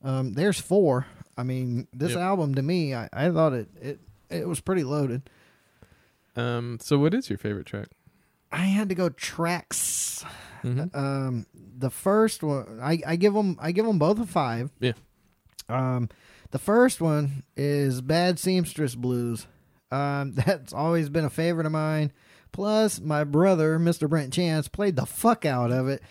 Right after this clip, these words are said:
Speaker 2: Is
Speaker 1: So
Speaker 2: that the, is that the first track?
Speaker 1: Yeah,
Speaker 2: Yeah.
Speaker 1: that's the opener.
Speaker 2: Yeah.
Speaker 1: And, uh, he, <laughs> I remember 'cause he had a,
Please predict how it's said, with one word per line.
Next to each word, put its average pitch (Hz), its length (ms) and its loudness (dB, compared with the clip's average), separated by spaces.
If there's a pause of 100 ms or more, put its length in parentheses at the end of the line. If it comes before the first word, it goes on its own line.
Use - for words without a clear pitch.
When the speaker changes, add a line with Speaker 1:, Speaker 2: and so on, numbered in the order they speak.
(200)
Speaker 2:
Is 139 80 4
Speaker 1:
So 156 160 8
Speaker 2:
that 175 100 6
the, - 60 -2
is 139 60 -4
that 170 120 2
the 151 60 -4
first 156 240 0
track? 160 220 0 (260)
Speaker 1:
Yeah, 147 380 4
Speaker 2:
Yeah. 113 200 2
Speaker 1:
that's 151 220 0
the 147 80 2
opener. 135 520 2
Speaker 2:
Yeah. 110 140 -2
Speaker 1:
And, 131 320 0
uh, 123 340 0 (120)
he, 143 220 2
<laughs> - 480 -2 (180)
I - 20 4
remember 170 640 6
'cause 165 180 6
he 175 140 8
had 175 180 6
a, 139 200 2